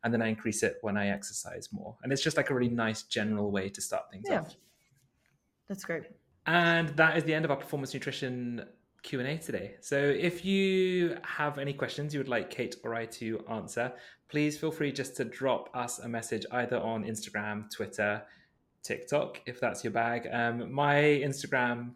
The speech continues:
Speaker 1: Twitter, and TikTok handle is just my name, Michael Ujoa P T.
Speaker 2: And,
Speaker 1: Okay.
Speaker 2: and I am K L Nutrition on Instagram only. I'm not cool enough for those other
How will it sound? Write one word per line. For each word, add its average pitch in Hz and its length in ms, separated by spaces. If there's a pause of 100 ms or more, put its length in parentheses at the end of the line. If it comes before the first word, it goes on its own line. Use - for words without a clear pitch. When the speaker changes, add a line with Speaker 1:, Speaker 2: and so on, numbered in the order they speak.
Speaker 1:
Twitter, 139 440
and 113 140
TikTok 110 360
handle 110 300
is 110 140
just 107 220
my 107 100
name, 107 280
Michael 120 340
Ujoa 110 480 (280)
P 110 240
T. 165 440 (180)
Speaker 2:
And, 320 140
Speaker 1:
Okay. 202 140
Speaker 2:
and 262 160
I 302 160
am 294 520
K 247 220
L 240 160
Nutrition 196 800 (200)
on 208 140
Instagram 190 480
only. 175 240
I'm 170 80
not 170 160
cool 170 200
enough 165 200
for - 80
those 165 200
other 156 340